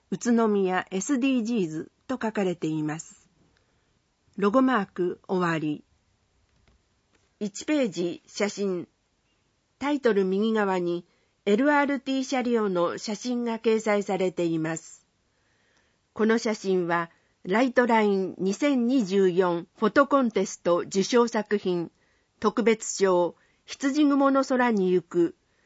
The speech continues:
伴ひろゆき様作品です。空いっぱいに広がる羊雲のもと、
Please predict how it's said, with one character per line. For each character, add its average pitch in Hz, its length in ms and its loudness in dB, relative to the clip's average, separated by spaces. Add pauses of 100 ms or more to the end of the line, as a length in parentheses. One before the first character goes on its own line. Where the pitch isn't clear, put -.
(240)
伴 214 460 0
ひ 214 160 -4
ろ 254 120 6
ゆ 285 120 2
き - 120 -10
様 240 340 -2
作 196 280 -4
品 165 300 -2
で 151 140 -2
す。 - 160 -20 (1400)
空 233 220 4
い 208 120 0
っ - 20 -16 (120)
ぱ 269 160 -2
い 285 60 0
に 269 160 -2
広 254 300 0
が 233 100 2
る 208 300 0
羊 277 420 0
雲 269 240 2
の 202 160 2
も 170 160 -2
と、 160 320 -6